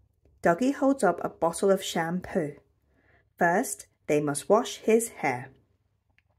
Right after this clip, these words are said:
"Yay!" cheer the squirrels, running outside to fill, find the paddling pool. Dougie comes outside and helps them. Happy grabs the hose and turns on the tap.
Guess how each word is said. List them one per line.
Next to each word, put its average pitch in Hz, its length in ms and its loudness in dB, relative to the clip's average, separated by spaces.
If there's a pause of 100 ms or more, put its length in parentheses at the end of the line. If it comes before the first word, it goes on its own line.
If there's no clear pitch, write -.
(280)
"Yay!" 320 520 2
cheer 202 240 2
the 160 80 -2
squirrels, - 560 -8 (440)
running 381 260 2
outside 220 540 0
to 185 80 -8
fill, 202 480 4 (180)
find 208 320 2
the 202 80 2
paddling 151 380 -4
pool. 135 260 -10 (720)
Dougie 262 300 0
comes 269 280 2
outside 170 640 0
and 196 140 0
helps - 320 -6
them. 131 200 -8 (1200)
Happy 240 400 0
grabs 196 400 0
the 277 80 0
hose 180 460 -2
and 139 200 -8
turns 185 400 -2
on 170 240 -2
the 180 60 -4
tap. - 380 -10